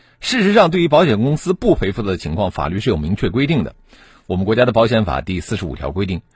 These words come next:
因被保险人故意犯罪或者是抗拒依法采取的刑事强制措施而导致其伤残或者死亡的，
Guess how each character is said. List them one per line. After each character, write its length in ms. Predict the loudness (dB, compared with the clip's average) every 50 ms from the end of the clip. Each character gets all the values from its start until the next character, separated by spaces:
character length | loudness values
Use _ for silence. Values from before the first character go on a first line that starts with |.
| _ _ _ _ _ _ _ _
因 300 | _ 4 4 6 6 6
被 180 | 6 6 6 6
保 160 | 6 4 4
险 140 | 4 0 -4
人 260 | -4 -4 -4 -6 -6
故 300 | -6 -4 -2 -2 0 0
意 180 | -2 -2 -4 0
犯 300 | 2 2 2 4 2 0
罪 200 | 0 0 -2 0
或 160 | -2 -2 -4
者 60 | -4
是 180 | -6 -10 -10 -10
抗 340 | -4 0 0 2 2 0
拒 140 | 0 -2 -4
依 240 | -4 -2 -2 -4 -2
法 200 | -2 -2 -4 -4
采 220 | -4 -4 -4 -4
取 120 | -4 -6 -8
的 120 | -8 -8
刑 240 | -8 -6 -6 -4 -4
事 160 | -4 -6 -8
强 260 | -6 -4 -4 -4 -2
制 100 | -2 -4
措 180 | -4 -2 -2 -2
施 120 | 0 4 4
而 120 | 4 4
导 280 | 2 0 -2 -2 -4 -6
致 200 | -6 -4 -4 -4
其 180 | -4 -6 -8
伤 320 | -8 0 0 2 2 2 0
残 240 | 0 -2 -2 -4 -2
或 120 | -4 -4
者 80 | -4 -4
死 240 | -4 -6 -6 -8 -8
亡 260 | -6 -6 -4 -2 -2
的， 140 | -2 -2